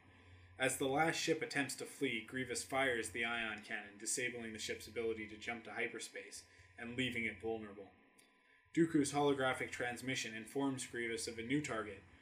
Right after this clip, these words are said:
a Republic medical outpost. The Republic transport then jettisons its escape pods, but General Gr-, Grievous orders the droids to target the pods. After all, he has a reputation to uphold.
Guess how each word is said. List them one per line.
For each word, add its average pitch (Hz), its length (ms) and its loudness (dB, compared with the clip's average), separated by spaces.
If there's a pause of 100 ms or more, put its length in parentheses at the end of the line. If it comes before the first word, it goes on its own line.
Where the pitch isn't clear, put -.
(240)
a 123 60 4
Republic 123 520 4
medical 123 360 0
outpost. 120 640 -2 (1000)
The 139 100 6
Republic 160 480 6
transport 139 560 0
then 143 220 6
jettisons 139 520 2
its 120 160 -4
escape 127 380 0
pods, 110 340 -4
but 120 100 -2
General 135 380 2
Gr-, 127 360 -6
Grievous 139 480 4
orders 143 380 6
the 123 120 -4
droids 123 540 0
to - 80 -8
target 123 360 0
the 104 120 -12
pods. 107 440 -2 (440)
After 127 360 2
all, 110 140 2
he 113 180 -2
has 117 180 0
a 113 60 -2
reputation 113 560 -2
to 90 120 -8
uphold. - 320 -12